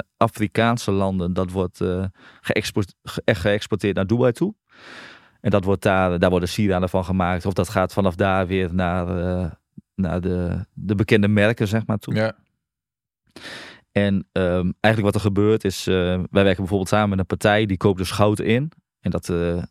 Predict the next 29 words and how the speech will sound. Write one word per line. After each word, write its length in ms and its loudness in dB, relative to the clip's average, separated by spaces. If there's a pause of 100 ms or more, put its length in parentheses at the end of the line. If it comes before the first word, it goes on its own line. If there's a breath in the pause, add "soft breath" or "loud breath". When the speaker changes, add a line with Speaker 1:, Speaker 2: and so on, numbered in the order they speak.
(200)
Speaker 1:
nou, 160 -4
dat 120 -10
kan, 180 -4
dat 180 -6
kan 120 -2
bijvoorbeeld 300 -2
in 60 0
een 80 -2
Zuid-Amerikaans 760 0
land 200 -4
zijn 280 -4
of 120 -6
in 100 -2
een 160 -4
Afrikaans 500 -4
land. 160 -2
Daar 180 2
komt 160 -6
het 120 -8
vaak 200 -4
vandaan. 380 -2 (1160 loud breath)
En 100 4
dat 80 4
moet 120 0
vervolgens 320 2
geëxporteerd 680 0
worden 300 2
naar 160 2
Dubai. 520 0